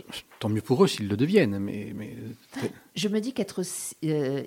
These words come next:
Speaker 2: hypersensible dans des grosses boîtes, euh, où la, la priorité reste à la rentabilité,
Speaker 1: Mmh.
Speaker 2: où on oublie l'humain,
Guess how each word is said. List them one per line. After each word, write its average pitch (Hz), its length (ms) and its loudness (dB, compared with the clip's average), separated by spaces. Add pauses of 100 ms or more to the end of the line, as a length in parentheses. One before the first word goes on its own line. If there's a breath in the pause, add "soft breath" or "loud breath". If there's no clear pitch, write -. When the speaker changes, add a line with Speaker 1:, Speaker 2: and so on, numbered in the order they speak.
Speaker 2:
hypersensible 190 1120 -2
dans 160 120 -2
des 165 120 -2
grosses 180 320 0
boîtes, 156 540 0
euh, 117 180 -4
où 143 160 -4
la, 143 220 0
la 143 160 -2
priorité 165 520 -4
reste 165 280 -4
à 147 40 -2
la 143 100 -2
rentabilité, 156 760 -2
Speaker 1:
Mmh. 160 40 2
Speaker 2:
où 156 40 0
on 151 120 -2
oublie 175 260 0
l'humain, 180 340 0